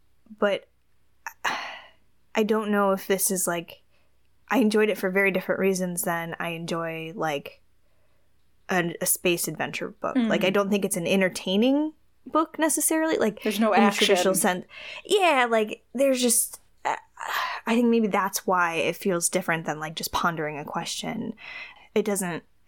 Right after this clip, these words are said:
Speaker 1: to me, it doesn't feel like it seeks to, like, be flashy or, like,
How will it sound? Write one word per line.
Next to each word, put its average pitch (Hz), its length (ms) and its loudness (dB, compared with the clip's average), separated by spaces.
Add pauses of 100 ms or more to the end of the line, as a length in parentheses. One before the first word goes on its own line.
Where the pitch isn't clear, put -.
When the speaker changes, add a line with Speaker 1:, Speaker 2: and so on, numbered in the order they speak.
(120)
Speaker 1:
to 214 120 2
me, 202 160 4
it 160 60 0
doesn't 185 280 -4
feel 180 120 0
like 156 160 -2
it - 120 0
seeks - 500 0
to, - 120 -6
like, 156 280 -4
be 180 100 -4
flashy 165 600 -4
or, 151 200 0
like, 151 280 -8